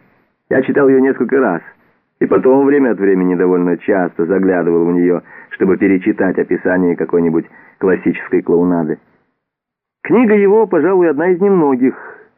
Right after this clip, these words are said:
интересной профессионалам и любителям цирка. До войны, еще мальчишкой, я видел клоуна Альперова на арене. В памяти остался его громкий голос. И вот Альперов у нас в студии.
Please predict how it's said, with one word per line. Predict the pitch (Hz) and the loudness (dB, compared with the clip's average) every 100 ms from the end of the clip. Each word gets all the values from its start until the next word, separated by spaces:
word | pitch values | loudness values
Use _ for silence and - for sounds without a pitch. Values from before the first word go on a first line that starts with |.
| - | -2
интересной | 104 98 104 104 90 92 85 | 0 2 2 2 2 -2 -2
профессионалам | 95 95 - 95 98 127 104 95 | -2 -2 -2 -2 0 2 2 2
и | |
любителям | 95 92 90 90 92 - | 0 0 0 -2 -4 -2
цирка. | 92 - - - _ _ _ _ _ _ _ _ _ _ _ _ | -2 -2 -8 -10 _ _ _ _ _ _ _ _ _ _ _ _
До | 110 | 0
войны, | 143 185 233 156 87 | 2 4 4 2 0
еще | 85 110 | -2 0
мальчишкой, | 123 147 107 85 - 87 | 0 0 -2 -2 0 0
я | 160 208 | 2 0
видел | 208 226 202 185 | 0 2 2 0
клоуна | 185 202 190 185 | 0 0 0 -2
Альперова | 175 180 175 175 | 0 0 2 2
на | 175 175 | 0 0
арене. | 151 110 90 76 - _ | 2 2 0 -4 -10 _
В | _ | _
памяти | 131 143 127 | 0 0 0
остался | 123 107 120 110 113 | -2 0 -2 -2 0
его | 110 107 | 2 2
громкий | 98 113 104 110 | 2 0 0 0
голос. | 104 95 82 - - _ _ _ - | 2 0 0 -4 -16 _ _ _ 0
И | 117 | 2
вот | 127 202 110 | 4 2 0
Альперов | 95 87 180 175 87 - _ _ _ - | -4 0 0 0 -2 -6 _ _ _ -2
у | 139 | 0
нас | 196 | 0
в | - - | -2 -4
студии. | - - 80 | -2 0 -2